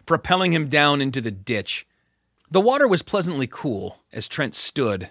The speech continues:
and began wading along in it, easily catching up to the book and snatching it from amongst the other floating debris. Climbing back out of the ditch, however,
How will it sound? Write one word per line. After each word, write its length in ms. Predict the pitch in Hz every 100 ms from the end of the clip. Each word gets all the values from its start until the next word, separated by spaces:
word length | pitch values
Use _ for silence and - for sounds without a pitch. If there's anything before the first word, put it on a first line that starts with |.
| _
and 100 | 110
began 360 | 117 123 120 113
wading 320 | 123 120 110
along 420 | 104 113 107 104
in 100 | 101
it, 160 | 98 - _
easily 380 | 202 202 156 143
catching 400 | 123 151 131 123
up 180 | 120 -
to 80 | 127
the 100 | 113
book 400 | 101 117 104 -
and 120 | 107
snatching 540 | - 151 127 123 117
it 140 | 101 - _
from 160 | 127
amongst 320 | 117 117 110
the 120 | - 113
other 200 | 104 101
floating 380 | - 113 104
debris. 440 | 101 98 104 101 - _ _ _ _ _ _ -
Climbing 380 | 196 190 175
back 280 | 147 131 113 -
out 220 | 208 285
of 100 | 190
the 80 | 127
ditch, 440 | 117 107 - -
however, 480 | - 131 113 107 107